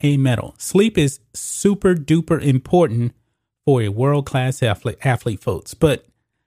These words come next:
however, I believe there's gonna be a major problem with athletes actually getting sleep in Tokyo, man, because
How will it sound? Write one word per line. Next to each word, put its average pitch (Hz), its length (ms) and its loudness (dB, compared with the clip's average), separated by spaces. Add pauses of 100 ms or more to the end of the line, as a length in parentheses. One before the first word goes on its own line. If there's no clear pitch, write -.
(120)
however, 175 580 4
I 180 140 2
believe 160 260 0
there's 147 220 2
gonna 139 180 2
be 139 180 -4
a 139 160 0
major 127 440 2
problem 117 600 0 (400)
with 110 120 -2
athletes 135 500 0
actually 131 300 0
getting 117 300 0
sleep 170 540 0 (420)
in 170 180 4
Tokyo, 156 520 0
man, 123 300 0
because 143 440 0